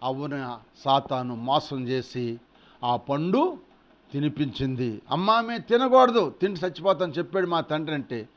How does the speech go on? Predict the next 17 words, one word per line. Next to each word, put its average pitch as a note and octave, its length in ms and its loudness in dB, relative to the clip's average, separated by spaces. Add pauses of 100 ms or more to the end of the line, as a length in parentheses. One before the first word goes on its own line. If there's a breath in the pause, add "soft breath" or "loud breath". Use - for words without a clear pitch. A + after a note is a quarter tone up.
(280 loud breath)
"మీరు B2+ 180 -6 (140)
చావనే E3 500 2 (140)
చావరు, B2+ 260 0
మీరు D#3 240 -4
కూడా D#3+ 200 -4
ఆయన D3 180 0
మిల్లే C#3 400 -2 (320 loud breath)
దేవదూతల E3 680 0
వలె G3+ 200 2
ఉంటారని" F#3+ 600 4
చెప్పింది. A2+ 420 -10 (220)
ఆ A#2 120 -4
బాధ C3+ 480 2
విని E3 180 -4
పాపం A#2+ 380 -6
ఆ G#2+ 120 -6
తల్లి B2+ 460 -4